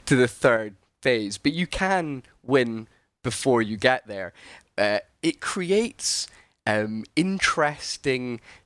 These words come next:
tactics that I've seen people use. It inspires a lot of ballsy moves. For instance, building your base, because like a, a, a more traditional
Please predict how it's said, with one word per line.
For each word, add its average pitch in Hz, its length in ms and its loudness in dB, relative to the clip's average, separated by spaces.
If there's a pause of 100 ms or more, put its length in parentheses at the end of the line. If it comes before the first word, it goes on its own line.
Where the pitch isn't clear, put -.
tactics - 540 -4
that 139 100 -4
I've 113 140 0
seen 113 240 -2
people - 340 -4
use. 110 420 -2
It - 100 -2
inspires 123 920 0
a 117 60 0
lot 117 260 2
of 107 280 -8
ballsy 117 560 0
moves. 107 500 -2 (280)
For - 220 0
instance, 117 520 -2 (360)
building 151 420 0
your 120 140 -2
base, 113 420 -2
because 104 540 -2 (280)
like 113 240 0
a, 104 240 0 (640)
a, 92 100 2
a 95 40 0
more 107 160 -4
traditional 104 720 -4